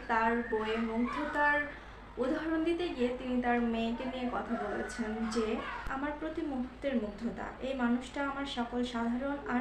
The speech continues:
অসাধারণের ঊর্ধ্বে এক অলৌকিক উপহার। আমার মেয়ে আইরা তেহরিম খান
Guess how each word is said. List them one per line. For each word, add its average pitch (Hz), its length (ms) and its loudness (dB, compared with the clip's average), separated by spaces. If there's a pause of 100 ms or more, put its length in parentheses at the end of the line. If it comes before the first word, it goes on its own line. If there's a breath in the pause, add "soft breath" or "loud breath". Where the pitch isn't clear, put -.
অসাধারণের 240 720 -2
ঊর্ধ্বে 269 360 -4
এক 277 240 -4
অলৌকিক 226 440 -2
উপহার। 202 420 -4 (480 loud breath)
আমার 285 300 2
মেয়ে 247 300 2 (100)
আইরা 233 320 0 (100)
তেহরিম 262 480 -4 (100)
খান 226 240 -4